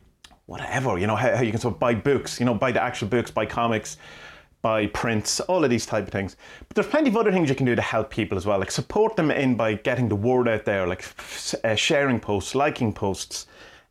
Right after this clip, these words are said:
um, telling people about, uh, you know, the, the artists you're into, you know, sharing videos, commenting, leaving good reviews,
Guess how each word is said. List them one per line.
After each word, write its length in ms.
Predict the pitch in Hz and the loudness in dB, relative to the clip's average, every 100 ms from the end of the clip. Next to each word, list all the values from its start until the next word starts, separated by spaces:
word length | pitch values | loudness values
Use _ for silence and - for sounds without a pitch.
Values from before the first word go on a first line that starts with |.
| - | -4
um, 200 | 98 95 | -4 -2
telling 340 | - 160 156 | -2 0 0
people 320 | 147 131 120 | 2 -2 0
about, 400 | 101 104 95 - | 0 2 0 -4
uh, 40 | 98 | -2
you 280 | 101 92 101 | -2 -2 -2
know, 120 | 98 | -2
the, 240 | 101 92 | 0 0
the 80 | - | 0
artists 400 | 107 107 - 104 | 0 0 -2 -4
you're 140 | 110 104 | -2 0
into, 260 | 104 104 | 0 0
you 580 | 95 - - - - - | -2 -4 -14 -20 -20 -10
know, 40 | 98 | -4
sharing 400 | - 135 127 110 | 0 2 2 2
videos, 280 | 110 104 | 2 0
commenting, 580 | - - 127 127 123 117 | -2 -2 2 2 2 2
leaving 320 | 131 151 135 | 4 4 2
good 180 | 127 117 | 2 2
reviews, 800 | 110 95 120 127 127 123 117 - | 0 2 4 6 6 4 2 -4